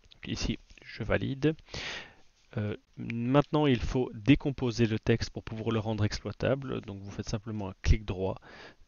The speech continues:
décomposer le texte. Et alors, en utilisant le cadenas, vous pouvez débloquer le texte. Quand le texte est en vert,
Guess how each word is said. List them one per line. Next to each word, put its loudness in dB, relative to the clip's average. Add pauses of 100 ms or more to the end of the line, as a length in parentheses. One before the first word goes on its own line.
(100)
décomposer 2
le -6
texte. -4 (1500)
Et 10
alors, 2 (100)
en 2
utilisant 0
le -6 (120)
cadenas, 10 (560)
vous -6
pouvez 4
débloquer 6
le 8
texte. -4
Quand -2
le -4
texte 6
est 2
en -2
vert, 8